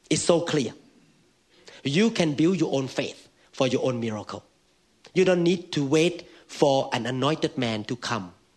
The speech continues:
and pray for you. I mean, thank God that we have pastor and preacher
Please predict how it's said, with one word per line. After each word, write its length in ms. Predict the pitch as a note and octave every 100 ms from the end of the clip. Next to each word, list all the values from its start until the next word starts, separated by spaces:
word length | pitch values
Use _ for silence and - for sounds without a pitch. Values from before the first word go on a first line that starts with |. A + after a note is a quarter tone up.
| _ -
and 160 | A#2+
pray 200 | - A#2+
for 120 | A#2
you. 220 | A#2 G2 - _ _ _ _ _ _ _ _ _ _ - - -
I 60 | D3+
mean, 180 | E3+ D#3+
thank 400 | - F3 F3+ D#3+
God 380 | C#3+ A#2+ G#2+ - _ _ _ _ -
that 220 | - B2 -
we 80 |
have 180 | B2 C3
pastor 600 | - C3+ C3 - - B2+
and 180 | B2 G2+
preacher 500 | - C3+ - C3 G2